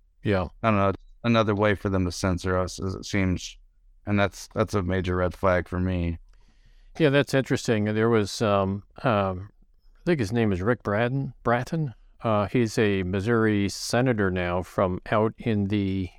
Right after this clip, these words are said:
Speaker 1: western part of the state, uh, just, like, southeast of Kansas City, south and southeast of Kansas City. And he had proposed legislation last year, um,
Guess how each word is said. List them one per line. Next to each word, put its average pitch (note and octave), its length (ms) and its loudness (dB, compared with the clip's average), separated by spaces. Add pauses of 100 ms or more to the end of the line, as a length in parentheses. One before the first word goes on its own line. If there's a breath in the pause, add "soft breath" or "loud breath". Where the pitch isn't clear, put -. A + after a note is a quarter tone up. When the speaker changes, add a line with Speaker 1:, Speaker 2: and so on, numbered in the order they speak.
(160)
Speaker 1:
western G2+ 600 -2
part G2+ 260 -2
of F2+ 80 -2
the F2 100 -4
state, G2 600 -2 (520)
uh, F#2 420 2
just, - 320 -2
like, F#2+ 240 0
southeast - 1500 -2
of G2+ 140 0
Kansas F#2 400 -4
City, F#2 260 -4
south A2 340 0
and G2+ 100 -6
southeast G#2+ 460 -2
of F#2 120 -6
Kansas F#2 360 -4
City. G2 340 -4 (600)
And A#2 320 0
he C3+ 100 2
had C3 140 0
proposed A#2+ 420 2
legislation G#2+ 840 0
last C3 520 -2
year, F2+ 500 -2 (500)
um, G#2+ 640 2